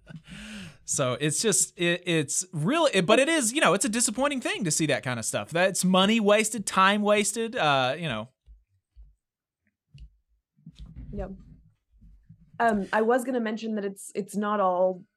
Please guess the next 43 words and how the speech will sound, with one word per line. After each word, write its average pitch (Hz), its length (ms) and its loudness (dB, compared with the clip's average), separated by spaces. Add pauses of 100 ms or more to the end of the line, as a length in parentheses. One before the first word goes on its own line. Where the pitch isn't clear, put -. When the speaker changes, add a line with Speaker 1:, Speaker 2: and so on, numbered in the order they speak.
Speaker 2:
doom 190 220 -2
and 185 140 -4
gloom. 180 340 -6
I 180 100 -6
think 190 220 -6
there 180 160 -4
are, 170 280 -6
um, 175 460 -8 (320)
uh, 110 400 -4 (280)
positive 185 600 -4
signs 185 400 -6
on 180 140 -4
the 180 60 -6
horizon, 175 680 -8
uh, 180 420 -8
in 175 460 -6 (400)
some 220 240 0
of 185 80 0
these 185 160 -2
jobs 170 300 -6
that 170 100 -6
are 175 60 -6
being 170 220 -6
created. 175 680 -6
Um, 175 420 -6 (140)
LIUNA, 185 800 -4
the 175 120 -6
laborers 185 600 -6
union, 190 600 -4 (100)
is 175 200 -6
building 180 400 -4
a - 20 -6
new 175 420 -2
six 170 340 -12
point 175 280 -10
five 170 180 -8
million 175 360 -8
dollar 170 280 -8
training 170 420 -6
center 226 440 -6
outside 175 340 -6
Speaker 1:
Mm-hmm. 160 140 -8
Speaker 2:
Phoenix. 151 460 -8